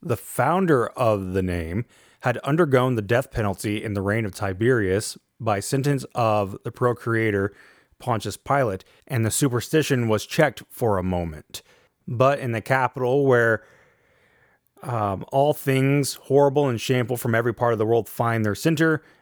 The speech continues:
and become popular." Um, so to summarize the value of this passage, we'll quote Pate again. He says, "Taken at face value, Tacitus' statement says four things about the historical Jesus. First, it confirms that the time of Jesus' execution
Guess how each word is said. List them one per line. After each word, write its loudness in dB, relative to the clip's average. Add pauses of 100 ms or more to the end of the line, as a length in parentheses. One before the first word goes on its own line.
and -4
become -4 (420)
popular." -8 (640)
Um, -6
so 2
to 0 (140)
summarize 0
the 2
value 2 (100)
of 0
this -2
passage, -6
we'll -4
quote -10
Pate -6
again. -8
He -10
says, -4
"Taken -2
at -2
face -4
value, 0
Tacitus' -4
statement -4
says -6
four 2
things -2
about -2
the -8
historical -6
Jesus. -8
First, 0
it -10
confirms 0
that -6
the -6
time 0
of -2
Jesus' -2
execution -6